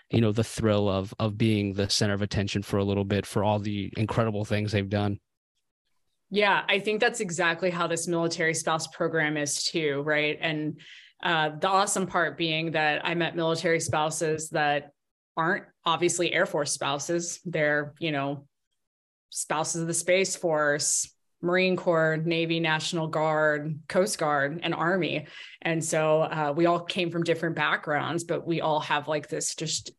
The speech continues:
Speaker 2: crazy desire to help people. Um, so yeah, I love that. And, and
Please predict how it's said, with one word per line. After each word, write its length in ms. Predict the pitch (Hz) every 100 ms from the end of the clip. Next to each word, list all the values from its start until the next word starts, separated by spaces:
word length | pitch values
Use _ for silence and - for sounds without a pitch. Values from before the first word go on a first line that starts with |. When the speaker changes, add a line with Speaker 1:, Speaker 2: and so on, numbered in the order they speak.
| _ _
Speaker 2:
crazy 580 | - 185 170 170 160 170
desire 460 | 160 147 147 151
to 80 | 151
help 240 | 135 151 -
people. 580 | 156 151 143 104 147 - - - - _
Um, 540 | 175 143 107 92 - - -
so 240 | 170 143 156
yeah, 200 | 170 151
I 140 | 165
love 280 | 165 165 156
that. 340 | 151 143 143
And, 340 | - 165 160 165
and 320 | 165 165 165